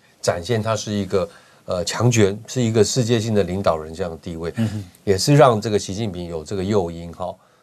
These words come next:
Speaker 1: 去出席。呃，他确实，呃，算是，呃，怎么讲？他，他克服了蛮多的困难。
Speaker 2: 嗯。
Speaker 1: 譬如说，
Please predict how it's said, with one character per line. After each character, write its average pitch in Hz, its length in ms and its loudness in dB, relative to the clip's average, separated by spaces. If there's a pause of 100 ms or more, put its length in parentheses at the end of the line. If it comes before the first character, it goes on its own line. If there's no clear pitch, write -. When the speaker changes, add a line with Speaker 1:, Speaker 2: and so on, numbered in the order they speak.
(100)
Speaker 1:
去 104 140 -10
出 92 260 -8
席。 107 400 -12 (360)
呃， 107 140 -2
他 - 220 0
确 185 200 8
实， 117 360 0
呃， 101 220 2
算 139 240 2
是， 120 420 -2 (580)
呃， 90 420 -4
怎 - 120 -14
么 98 80 -2
讲？ 101 240 2
他， 127 200 4
他 127 160 -10
克 151 200 6
服 107 140 2
了 101 60 8
蛮 80 180 -6
多 92 160 -8
的 - 60 -10
困 85 280 -6
难。 95 260 -14
Speaker 2:
嗯。 117 120 -6 (280)
Speaker 1:
譬 165 100 0
如 151 80 6
说， 139 200 6